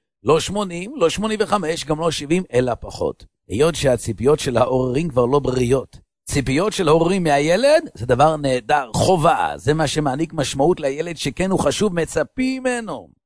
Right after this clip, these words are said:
הבעיה היא כשהציפיות הן כבר מעוררות מתח. מה הכוונה ציפיות שמעוררות מתח? ציפייה שמעבירים מסר לילד שאומר,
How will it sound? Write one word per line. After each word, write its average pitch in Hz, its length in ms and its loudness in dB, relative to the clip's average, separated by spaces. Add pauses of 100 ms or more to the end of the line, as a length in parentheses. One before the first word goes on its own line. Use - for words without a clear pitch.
הבעיה 85 360 -6
היא 160 140 0
כשהציפיות 151 840 0
הן 262 120 -4
כבר 220 480 2 (880)
מעוררות 127 760 0
מתח. 82 680 -10 (300)
מה 82 200 -10
הכוונה 98 400 -8
ציפיות 104 400 -6
שמעוררות 127 640 2
מתח? 131 560 -2 (440)
ציפייה 139 760 -2 (420)
שמעבירים 143 720 0
מסר 143 340 0
לילד 135 480 0
שאומר, 123 400 0